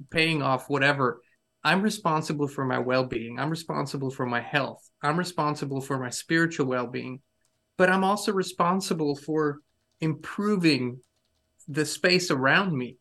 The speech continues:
for beautifying this beautiful earth, for bringing truth and authenticity, and for improving my community."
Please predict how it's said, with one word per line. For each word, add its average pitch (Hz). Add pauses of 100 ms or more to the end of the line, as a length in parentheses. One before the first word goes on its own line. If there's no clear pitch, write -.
(120)
for 147
beautifying 143
this 135
beautiful 151
earth, 147 (220)
for 151
bringing 170
truth 156
and 143
authenticity, 135
and 131
for 139
improving 160
my 131
community." 135